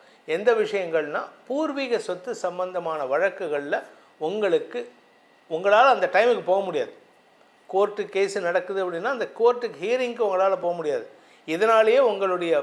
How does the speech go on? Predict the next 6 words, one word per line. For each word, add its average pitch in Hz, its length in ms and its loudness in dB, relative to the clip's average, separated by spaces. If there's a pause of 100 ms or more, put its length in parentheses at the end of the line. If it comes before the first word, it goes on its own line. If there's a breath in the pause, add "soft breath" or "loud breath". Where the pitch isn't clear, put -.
(100)
பங்காளிகள் 202 680 0 (420)
சாதகமான 208 800 2
பலன்களை 175 480 0
அடைவார்கள். 156 640 0
அதாவது 165 520 0 (220 loud breath)
அவங்களுக்கு 254 840 2